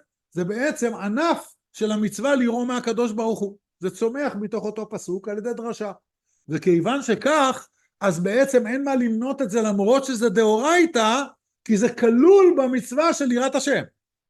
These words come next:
לא בגלל שזה לא דאורייתא. זאת הצעה ראשונה, כן? אבל ההצעה הזאת מניחה שהרמב"ם מתכו-, מתכוון שהמצוות האלה הן באמת דאורייתא. רק לא מונים אותם אולי מסיבה מיונית.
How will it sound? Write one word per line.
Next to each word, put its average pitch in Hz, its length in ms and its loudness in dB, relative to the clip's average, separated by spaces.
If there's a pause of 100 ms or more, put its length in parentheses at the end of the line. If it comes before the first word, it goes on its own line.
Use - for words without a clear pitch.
(300)
לא 233 80 -2
בגלל 320 240 2
שזה 262 160 0
לא 208 120 2
דאורייתא. 151 460 -2 (920)
זאת 226 220 -2 (100)
הצעה 170 340 -4
ראשונה, 170 420 -2 (720)
כן? 240 280 -4 (420)
אבל 147 160 -8
ההצעה 151 340 -4
הזאת 202 240 -2
מניחה 190 580 -2 (300)
שהרמב"ם 190 480 -8
מתכו-, 180 380 -8
מתכוון 175 380 -6
שהמצוות 175 420 -6
האלה 180 140 -2
הן 165 100 -6
באמת 165 240 -6
דאורייתא. 180 520 0 (1160)
רק 123 120 -14
לא 226 140 2
מונים 339 300 0
אותם 277 400 0
אולי 233 240 -2
מסיבה 220 400 -2
מיונית. 220 680 0